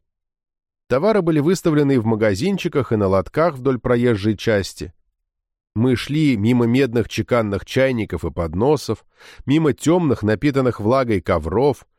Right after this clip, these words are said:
мимо сёдел и уздечек слева, поддельных наборов немецких ножей справа. Золинген было написано не через «С», а через «З».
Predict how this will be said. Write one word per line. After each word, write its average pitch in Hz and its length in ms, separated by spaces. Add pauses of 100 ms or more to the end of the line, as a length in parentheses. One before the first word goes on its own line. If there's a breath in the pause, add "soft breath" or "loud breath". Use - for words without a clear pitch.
(320)
мимо 151 320
сёдел 139 560
и 110 40
уздечек 101 560
слева, 127 580 (340)
поддельных 113 560
наборов 120 440
немецких 120 480
ножей 117 340
справа. 110 640 (640)
Золинген 107 600
было 117 220
написано 110 680
не 101 180
через 104 460
«С», 165 340
а 110 160
через 104 300
«З». 82 320